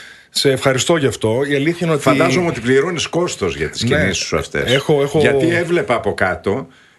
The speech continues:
Speaker 2: λίγοι ήμασταν αυτοί που γράψαμε μπράβο για την πρωτοβουλία. Υπήρχε, ε, χολή, τύπου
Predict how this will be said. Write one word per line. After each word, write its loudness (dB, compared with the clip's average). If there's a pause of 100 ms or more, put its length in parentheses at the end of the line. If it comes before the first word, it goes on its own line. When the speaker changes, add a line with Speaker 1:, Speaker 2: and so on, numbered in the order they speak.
(120)
Speaker 2:
λίγοι 0
ήμασταν -2
αυτοί 0
που -2
γράψαμε 0
μπράβο 0 (200)
για 0
την -4
πρωτοβουλία. -2 (400)
Υπήρχε, 2 (680)
ε, -2
χολή, 0 (120)
τύπου 2